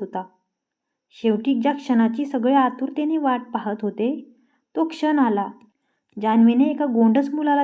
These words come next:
जन्म दिला. आपल्या छोट्या बाळाला आपल्या हातात घेऊन विकी आणि जान्हवी दोघेही इमोशनल झाले. त्यांच्या डोळ्यात आनंदाश्रू तरळले. सगळा परिवार आनंदाने सेलिब्रेट करत होता.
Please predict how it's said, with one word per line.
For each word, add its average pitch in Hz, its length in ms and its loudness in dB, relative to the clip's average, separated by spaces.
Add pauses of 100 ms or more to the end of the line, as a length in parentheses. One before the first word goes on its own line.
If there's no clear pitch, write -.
जन्म 233 280 4
दिला. 208 320 -2 (840)
आपल्या 311 340 0
छोट्या 262 240 2
बाळाला 269 400 2
आपल्या 262 280 0
हातात 233 320 -2
घेऊन 220 440 0 (140)
विकी 233 320 -2
आणि 262 260 2
जान्हवी 208 380 -2 (420)
दोघेही 220 480 0
इमोशनल 233 500 0
झाले. 202 300 -4 (800)
त्यांच्या 233 300 4
डोळ्यात 262 300 4 (100)
आनंदाश्रू 233 580 0 (100)
तरळले. 214 680 -2 (720)
सगळा 294 220 2
परिवार 294 420 2
आनंदाने 262 560 2
सेलिब्रेट 254 560 -2
करत 214 280 -2
होता. 202 280 -8